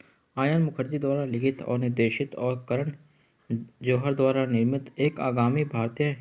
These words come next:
हिंदी भाषा की सुपर हीरो film है। इसमें अमिताभ बच्चन, रणबीर कपूर, आलिया भट्ट, मौनी रॉय और नागा अर्जुन अकिनेकी ने हैं। फिल्म का इरादा एक नियोजित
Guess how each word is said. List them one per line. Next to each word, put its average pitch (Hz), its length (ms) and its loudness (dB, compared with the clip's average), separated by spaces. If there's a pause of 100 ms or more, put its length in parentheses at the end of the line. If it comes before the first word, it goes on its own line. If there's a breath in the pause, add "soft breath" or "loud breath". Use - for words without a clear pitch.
हिंदी 123 260 2
भाषा 117 320 -2
की 160 200 0
सुपर 135 340 0
हीरो 120 240 2
film 120 280 2
है। 113 160 -2 (840 soft breath)
इसमें 170 340 4
अमिताभ 143 420 0
बच्चन, 156 400 0 (120)
रणबीर 123 320 6
कपूर, 156 380 2 (240)
आलिया 135 340 2
भट्ट, 143 260 0 (540 soft breath)
मौनी 143 300 4
रॉय 151 200 6 (140)
और 135 160 0
नागा 135 320 2 (100)
अर्जुन 151 320 2 (160)
अकिनेकी 135 560 -2 (720 soft breath)
ने 139 160 2
हैं। 147 540 2 (600 soft breath)
फिल्म 180 300 6 (140)
का 175 400 2
इरादा 143 460 4 (140)
एक 160 220 2
नियोजित 147 600 0